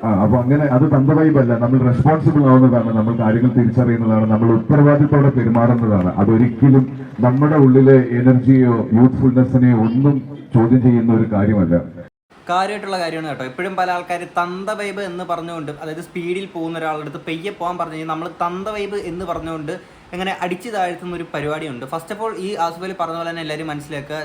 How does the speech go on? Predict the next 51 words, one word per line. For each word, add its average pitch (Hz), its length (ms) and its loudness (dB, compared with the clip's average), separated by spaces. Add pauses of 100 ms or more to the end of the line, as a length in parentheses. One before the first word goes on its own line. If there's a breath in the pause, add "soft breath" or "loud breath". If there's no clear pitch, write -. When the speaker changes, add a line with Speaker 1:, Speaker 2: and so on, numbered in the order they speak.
(120)
Speaker 2:
that 151 200 -12
is 160 280 -14
not 165 80 -10
തന്ത 160 400 -10
വൈബ്. 156 360 -8 (280 loud breath)
എനിക്കും 190 280 -8
personally 190 340 -10
ഈ 185 80 -10
സ്പീഡിൽ 180 540 -8
പോകുന്ന, 165 300 -8
അല്ലെങ്കിൽ 151 340 -8
ചുറ്റും, 170 460 -12
അല്ലെങ്കിൽ 156 300 -10
വേറൊരാൾ 160 380 -8
സ്പീഡിൽ 160 340 -10
പോകുന്ന 165 220 -12
കാണുമ്പോൾ 160 320 -10
എനിക്ക് 151 180 -10
നല്ല 160 500 -6
പൊളിയോടെ 143 520 -8
ഉള്ള 143 200 -8
കാര്യം 156 240 -6
പറയാമല്ലോ. 123 300 -10 (260 loud breath)
അതേപോലെ 175 360 -6
തന്നെ 180 120 -8
എനിക്ക് 156 180 -10
മറ്റൊരാളുടെ 185 500 -6
പുറകെ 185 220 -10
സ്പീഡിൽ 180 320 -10
പോകുമ്പോൾ 175 260 -8
എൻ്റെ 170 180 -6
ഫ്രണ്ട്സ് 165 280 -8
ആണെങ്കിലും 175 320 -8
എന്നെ 160 200 -8
തെറി 156 160 -8
വിളിക്കും. 151 280 -12
കാര്യം 147 240 -8 (280 loud breath)
അമ്മാരോടൊക്കെ 175 500 -4
പോയി 170 200 -10
കഴിയുമ്പോഴത്തേക്ക് 170 460 -10
ഞാൻ 160 160 -8
പറയാം, 156 160 -8
"എൻ്റെ 160 140 -10
പൊന്നാളിയെ 160 400 -10
പെയ്യെ 156 260 -10
പോകാനാണെങ്കിൽ 156 500 -10
പോകാം, 151 280 -10
ഇല്ലെങ്കിൽ 147 280 -10
ഞാൻ 147 200 -6
വരുന്നില്ല" 151 460 -8
എന്നുള്ളതിലൊക്കെ 170 480 -10